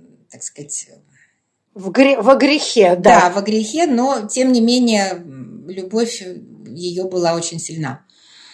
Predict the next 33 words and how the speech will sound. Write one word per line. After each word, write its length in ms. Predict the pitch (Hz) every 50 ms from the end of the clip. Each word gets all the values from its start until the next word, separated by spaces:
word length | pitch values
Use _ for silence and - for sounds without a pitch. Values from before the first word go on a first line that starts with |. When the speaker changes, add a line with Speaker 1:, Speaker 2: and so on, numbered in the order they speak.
| - 214 -
Speaker 1:
Вот, 360 | - 214 226 226 208 214 -
потом 360 | - 214 214 - 320 370 381 359
Speaker 2:
А, 240 | - 233 220 240 269
вот, 200 | - 311 311 - - -
Оль, 220 | - - 277 262 247
а, 320 | 233 - 240 233 233 226
знаете, 340 | 233 240 330 311 311 - 226
я 120 | 240 277 269
хочу 300 | - 262 233 233 - 254
немножко 500 | 233 247 240 240 233 220 208 - - 202
прерваться. 480 | - 208 220 247 302 381 392 - -
Вот 180 | 196 208 208 208
мы 220 | 240 277 320 311
затронули 640 | 262 254 233 233 - - 285 294 285 262 254 233 226 220
тему, 720 | 226 - - - 262 247 247 247 233 226 220 214 - _ _ _ _ _ _ _
а, 380 | - 196 202 196 196 262 262 254
расставаний 840 | 233 233 202 - - - 240 233 262 285 302 294 277 262 233 208
и 280 | 196 196 - 220 196 196
вот, 360 | 196 202 214 233 233 226 - -
эм, 760 | 220 220 190 196 196 196 185 185 185 190 185 185 185 185 185 180 180 175
да, 140 | 175 196 226
э, 480 | 233 208 196 196 190 190 185 185 190 185
мужчин 380 | 190 214 214 - - 254 220
и 40 | 214
женщин. 480 | 240 208 170 143 151 - - - 147 196 -
Speaker 1:
Да. 400 | 214 220 214 190 196 196 - _ _
Speaker 2:
Понятно, 560 | - 254 269 277 285 240 - - - 208 202
что 320 | - - - - 277 285 269
короли 880 | - - 262 247 233 233 254 262 330 381 392 392 302 - - - 233
имели 420 | 233 240 254 277 262 247 240 214 190
фавориток 680 | 190 - 226 202 220 220 233 311 370 349 302 285 285
все 240 | - - - 254 226
время. 440 | 214 220 208 185 165 151 151 147 151